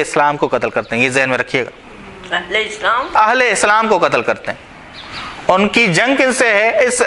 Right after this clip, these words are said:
Speaker 1: مسلمانوں سے۔ مسلمانوں سے وہ لڑیں گے، مسلمانوں کے علاقوں میں وہ نام نہیں پھیلائیں گے۔ دوم، پہلے تو اہل اسلام سے لڑیں گے، اہل اسلام کو قتل کریں گے،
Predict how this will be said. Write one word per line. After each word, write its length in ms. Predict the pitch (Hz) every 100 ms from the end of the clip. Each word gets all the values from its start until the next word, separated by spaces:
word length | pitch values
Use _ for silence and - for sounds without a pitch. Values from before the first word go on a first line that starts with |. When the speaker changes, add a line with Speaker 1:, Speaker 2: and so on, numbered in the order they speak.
| - 202
Speaker 1:
مسلمانوں 580 | 208 240 214 214 208
سے۔ 200 | 196 139 107 - - - - - - - - - - - - - - - - - - - - - - - - -
مسلمانوں 640 | 175 202 226 208 214 254 254
سے 120 | 254
وہ 100 | 208
لڑیں 320 | 185 208 262
گے، 380 | 247 226 220 - - - - - - - -
مسلمانوں 680 | 190 202 226 220 226 247 240
کے 320 | 247 240 233
علاقوں 440 | 214 202 226 240
میں 120 | 226 208
وہ 340 | 196 202 240 - - - -
نام 280 | 185 190 214
نہیں 140 | 254
پھیلائیں 460 | 247 190 180 214 240
گے۔ 180 | 170 - - - - - - - - -
دوم، 380 | 165 220 156 - - - - - - - - -
پہلے 240 | 180 185
تو 140 | 202 214
اہل 200 | 190 196
اسلام 400 | 190 196 202 226
سے 80 | 226
لڑیں 260 | 208 185
گے، 140 | 147 113 -
اہل 200 | 170 196 190 185 175 175 -
اسلام 360 | 190 208 196 233
کو 80 | 226
قتل 240 | 226 208
کریں 280 | 208 156
گے، 100 | 127